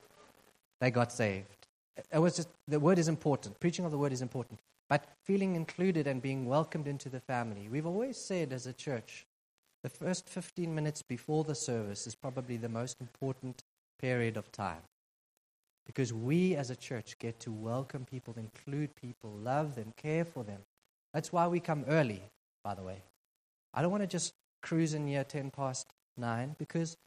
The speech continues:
I wanna be here to welcome people. This is our home.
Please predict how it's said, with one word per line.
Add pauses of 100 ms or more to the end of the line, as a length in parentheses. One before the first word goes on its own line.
(160)
I
wanna
be
here
to
welcome
people. (320)
This
is
our
home.